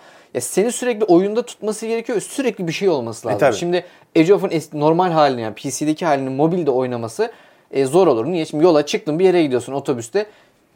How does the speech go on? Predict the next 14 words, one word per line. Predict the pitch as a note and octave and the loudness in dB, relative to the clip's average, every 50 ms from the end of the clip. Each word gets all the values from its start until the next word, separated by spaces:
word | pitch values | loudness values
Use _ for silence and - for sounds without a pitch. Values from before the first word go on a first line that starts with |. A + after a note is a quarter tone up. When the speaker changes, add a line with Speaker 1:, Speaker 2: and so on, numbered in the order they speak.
| - _ _ - | -20 _ _ -16
Speaker 1:
Hmm, | B2+ A#2 A2 G#2 G2 F#2+ | -14 -12 -12 -12 -12 -14
şunun | - - A#2+ A2+ A#2 - | -14 -14 -12 -12 -12 -12
oduncu. | A2+ G#2+ - A2 G#2+ G#2+ G2+ A#2 B2+ C#3 D3 D3 - | -12 -10 -10 -10 -10 -10 -8 -4 -4 -4 -4 -4 -4
<laughs> | - F3+ - - - - | -4 -4 -2 -2 -2 0
Bu | G#3+ F#3 F#3+ G3+ | 0 0 0 0
Speaker 2:
Evet. | - - | 2 2
Speaker 1:
planı | G#3+ A3+ A#3 | 2 2 4
yapması | A#3 A3 - - G3+ A3 G3+ A3 | 4 2 2 2 -2 -4 -4 -2
zor | G3 G#3+ A#3 A3+ | 2 4 6 6
olur | G#3+ E3+ C#3+ | 6 6 4
otobüste | B2+ B2 B2 D3 B2+ B2+ A#2+ - - C3 B2 | 2 0 0 -2 -2 -4 -4 -8 -8 -6 -2
bir | B2+ | 2
yerde. | C3+ C3+ C3 B2+ B2 B2+ | 4 6 6 4 4 4
Speaker 2:
Tabii. | C3 D3+ C#3+ A#2 | 4 4 4 2